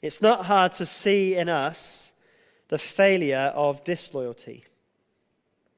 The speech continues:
When we realize that gods are those things that we desire most and what we trust in, we should be able to see, for all of us, the extent of our failure here. We cannot serve Jesus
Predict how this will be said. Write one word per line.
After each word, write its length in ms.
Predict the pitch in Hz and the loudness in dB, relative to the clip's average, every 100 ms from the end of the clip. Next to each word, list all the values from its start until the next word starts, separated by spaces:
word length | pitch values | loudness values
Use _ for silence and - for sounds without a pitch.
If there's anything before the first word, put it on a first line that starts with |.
| _ - - - - | _ -20 -20 -20 -4
When 160 | - 247 | 4 4
we 100 | 285 | 6
realize 580 | 254 247 196 175 170 - | 6 8 8 8 4 4
that 340 | 185 - - | 2 2 2
gods 760 | 226 196 156 170 - - - - _ _ _ _ _ 170 | 6 8 6 4 -2 -8 -8 -12 _ _ _ _ _ 2
are 80 | |
those 320 | 175 214 214 - | 6 6 4 2
things 340 | 202 202 165 | 2 2 0
that 180 | 190 180 | 0 2
we 140 | 190 | 0
desire 480 | 180 170 190 175 170 | 0 0 4 4 4
most 520 | 170 214 175 190 - | 4 4 6 2 0
and 100 | 185 | 0
what 140 | 180 170 | 0 0
we 100 | 170 | -4
trust 480 | - 226 220 - 143 | 2 2 2 -4 -8
in, 320 | 131 175 180 _ _ _ _ _ _ - | -6 -8 -12 _ _ _ _ _ _ -4
we 80 | 185 | -2
should 240 | - 254 | 0 2
be 100 | 220 | 4
able 240 | 214 196 185 | 4 4 2
to 100 | 175 | 0
see, 760 | - - 214 147 151 190 165 _ | -2 2 2 2 -2 -6 -8 _
for 220 | - 190 | -4 0
all 280 | 185 220 247 | 4 6 8
of 160 | 202 139 | 6 2
us, 360 | 135 160 - | 0 0 -4
the 100 | 175 | -2
extent 500 | 170 - - 180 156 | -4 -4 0 0 0
of 120 | 165 156 | -2 0
our 120 | 151 | -2
failure 460 | - 185 170 135 | 0 0 2 -2
here. 320 | 120 120 110 - _ _ _ _ _ _ - - _ _ _ - | -6 -10 -12 -18 _ _ _ _ _ _ -20 -20 _ _ _ -2
We 120 | 185 | -2
cannot 380 | - 262 262 - | 4 6 6 4
serve 320 | 233 226 196 | 6 6 4
Jesus 840 | 196 196 160 151 185 - - - | 0 -2 -2 -2 -4 -6 -10 -12